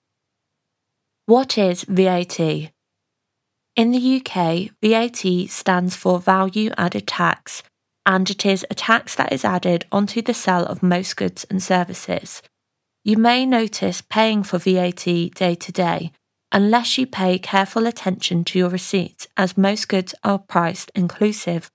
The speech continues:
of V A T. However, there may be times when you come across goods or services which are explicitly marked as priced exclusive of V A T.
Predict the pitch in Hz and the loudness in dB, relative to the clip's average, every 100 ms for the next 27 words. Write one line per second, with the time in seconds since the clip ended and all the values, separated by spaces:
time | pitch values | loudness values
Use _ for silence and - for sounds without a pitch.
0 | - 165 - 180 170 170 - 170 160 160 | -6 -4 0 2 0 -4 -4 -4 -4 -8
1 | _ _ _ _ _ - 208 220 233 190 | _ _ _ _ _ -2 2 4 2 2
2 | 180 - _ _ _ 208 202 220 233 247 | -2 -6 _ _ _ 4 4 4 2 -2
3 | 262 - 190 180 180 190 190 - 202 208 | -6 -2 0 0 0 0 0 0 -2 0
4 | 214 196 - 170 160 - - - 170 - | -2 -4 -2 0 0 -4 -10 -6 -6 -2
5 | 170 170 160 - - - - - _ _ | -4 -4 -8 -6 -6 -6 -10 -18 _ _
6 | 208 214 - 190 185 - - 233 220 - | -4 0 2 4 2 -2 -6 -4 -4 -6
7 | - - 208 202 202 170 160 - - 185 | -8 -2 0 2 2 2 0 -6 -4 0
8 | 170 170 - 208 208 202 - - - - | 0 -2 0 2 2 0 -6 -6 -6 -2
9 | 180 180 185 180 - 185 175 165 170 - | -2 0 -2 -2 -2 -4 -2 -2 -2 -4
10 | - 175 165 | -4 -4 -4